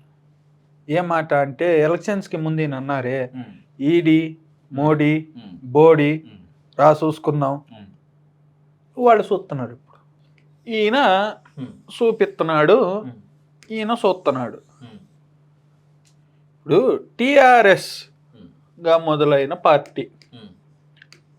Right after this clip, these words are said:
Speaker 1: టీఆర్ఎస్
Speaker 2: ఉద్యమ పార్టీ.
Speaker 1: ఉద్యమ పార్టీ.
Speaker 2: Hmm.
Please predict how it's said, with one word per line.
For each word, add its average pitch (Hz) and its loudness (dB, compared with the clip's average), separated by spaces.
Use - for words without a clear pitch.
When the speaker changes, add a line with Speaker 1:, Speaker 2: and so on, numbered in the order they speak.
Speaker 1:
టీఆర్ఎస్ 139 -4
Speaker 2:
ఉద్యమ 131 -6
పార్టీ. - -8
Speaker 1:
ఉద్యమ 143 -2
పార్టీ. 139 -2
Speaker 2:
Hmm. - -20